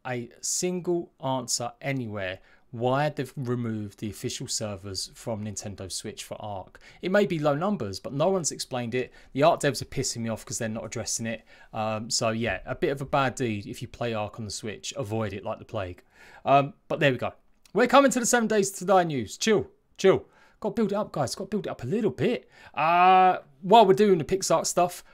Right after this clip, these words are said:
Ark has had a client-side update,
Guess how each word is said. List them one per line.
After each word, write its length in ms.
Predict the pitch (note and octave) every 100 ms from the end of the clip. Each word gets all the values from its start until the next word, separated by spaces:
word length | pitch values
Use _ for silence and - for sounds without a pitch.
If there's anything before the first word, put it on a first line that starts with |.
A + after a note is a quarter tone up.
| _
Ark 300 | - F#3+ D#3
has 300 | - G#3 F#3+
had 280 | - G3 F3 -
a 100 | D3+
client-side 1120 | - - G3 E3 C3 _ - - B2+ G#2 F#2+ -
update, 400 | C#3 A#2+ G2